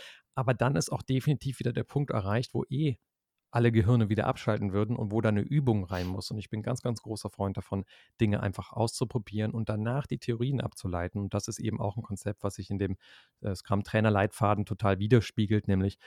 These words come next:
dass wir einfach ganz, ganz viele Dinge von der Erfahrung her erst machen, dann ableiten und dann noch gucken, welche Fragen sind noch offen. Und das ist da ganz, ganz viel reingeflossen, um eben meine Wirkung als Agile Coach zu verstärken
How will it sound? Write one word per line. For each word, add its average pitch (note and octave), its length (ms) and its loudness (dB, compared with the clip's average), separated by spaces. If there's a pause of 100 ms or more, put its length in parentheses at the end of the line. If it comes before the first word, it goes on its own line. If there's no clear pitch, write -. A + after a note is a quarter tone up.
(140)
dass - 160 -8
wir A2 120 -2
einfach A2 300 -6
ganz, G#2+ 280 -4
ganz G#2+ 200 0
viele G#2 300 -2
Dinge G#2 400 0
von - 220 -4
der G2+ 100 -2
Erfahrung G#2+ 540 0
her G2 340 2 (180)
erst B2+ 280 -2
machen, A2 380 2
dann A2 200 0
ableiten G2 560 -2
und G#2 160 -4
dann G2 140 0
noch F#2 180 -8
gucken, G2 240 -4
welche F#2+ 180 -6
Fragen G2 320 -4
sind F#2+ 160 -6
noch G#2+ 140 -6
offen. A#2+ 360 -2
Und G#2+ 220 -4 (280)
das G#2+ 160 -6
ist A#2+ 120 -4
da A2 60 2
ganz, G#2+ 200 0
ganz A2 160 -2
viel G2+ 140 -6
reingeflossen, A#2 680 -4 (360)
um C#3 220 4
eben A#2+ 280 0
meine G#2 220 2
Wirkung G#2 300 -2
als - 180 -4
Agile G#2 220 -2
Coach - 400 -6
zu - 100 -20
verstärken A#2 640 0